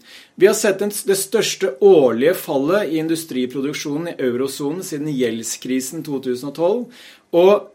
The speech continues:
sist, men ikke minst, i går så fikk vi det som, eh, ga bakoversveis for mange makroanalytikere, tror jeg.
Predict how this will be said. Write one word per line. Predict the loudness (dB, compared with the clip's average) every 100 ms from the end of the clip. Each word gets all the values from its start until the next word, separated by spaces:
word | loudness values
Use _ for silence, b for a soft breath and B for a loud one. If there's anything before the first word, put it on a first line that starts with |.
| -10
sist, | 4 4 4
men | -4
ikke | -4 -4
minst, | -2 -2 -2
i | -4
går | 2 6 6 4 0
så | -8
fikk | -6 -6 -6 0
vi | 2 2
det | 2 -2
som, | -2 -2 -2
eh, | -2 0
ga | 0 0
bakoversveis | 0 -2 -2 -4 -2 0 0 0 -6
for |
mange | -4 -2 -2
makroanalytikere, | -4 -4 -4 -2 -2 -4 -6 -4
tror | 0
jeg. | 0 -2